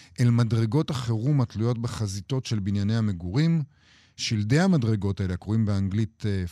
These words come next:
fire escapes, סימלו בעיניו את חשיפת קרביה של הפגיעות שכמו הוצגה לראווה על גבי הבניינים החתומים.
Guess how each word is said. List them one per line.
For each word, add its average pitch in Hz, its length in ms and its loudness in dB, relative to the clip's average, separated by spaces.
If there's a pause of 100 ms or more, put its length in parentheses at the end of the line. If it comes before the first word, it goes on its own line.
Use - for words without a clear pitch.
fire 131 360 -2
escapes, 104 400 -8 (300)
סימלו 123 480 2
בעיניו 120 600 0 (160)
את - 100 -10
חשיפת 123 800 -6
קרביה 107 800 -2 (240)
של 120 200 -2
הפגיעות 135 840 0 (400)
שכמו 117 380 -4
הוצגה 110 580 -2
לראווה 127 640 -2
על 107 120 -6
גבי 98 400 -4
הבניינים 95 680 -6
החתומים. 92 580 -8